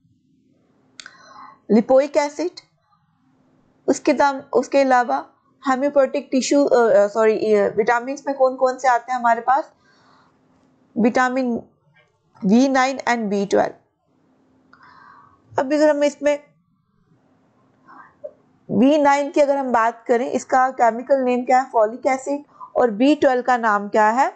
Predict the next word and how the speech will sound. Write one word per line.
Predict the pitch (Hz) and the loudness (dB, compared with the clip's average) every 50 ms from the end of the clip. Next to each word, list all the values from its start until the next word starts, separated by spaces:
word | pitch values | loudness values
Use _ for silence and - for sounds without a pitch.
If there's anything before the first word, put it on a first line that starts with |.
| _ _ _ _ _ _ _ _ _ _ _ _ _ _ _ _ _ _ _ _ _ _ _ - - - - - - - - - - - - - - _ _ _ _ _ _ _ _ _ _ _ _ _ _ _ _ _ _ | _ _ _ _ _ _ _ _ _ _ _ _ _ _ _ _ _ _ _ _ _ _ _ -20 -20 -20 -20 -20 -18 -16 -16 -16 -14 -14 -14 -16 -16 _ _ _ _ _ _ _ _ _ _ _ _ _ _ _ _ _ _
Covalmin | - 262 269 285 285 240 233 220 220 214 208 262 320 | 0 2 2 2 4 2 2 2 0 0 -2 -4 -6